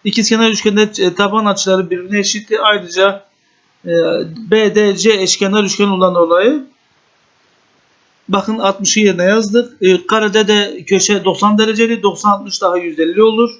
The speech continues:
E, A, e, geriye kalan açıların da yarısı A'ya kaldı, yarısı da C'ye kaldı. E, yüz seksenden yüz elli çıkarırsak arkadaşlar otuz derece kalır.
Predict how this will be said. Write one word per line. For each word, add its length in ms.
E, 40
A, 420
e, 280
geriye 320
kalan 240
açıların 460
da 100
yarısı 720
A'ya 320
kaldı, 340
yarısı 360
da 100
C'ye 340
kaldı. 300
E, 40
yüz 260
seksenden 680
yüz 160
elli 220
çıkarırsak 640
arkadaşlar 720
otuz 340
derece 320
kalır. 360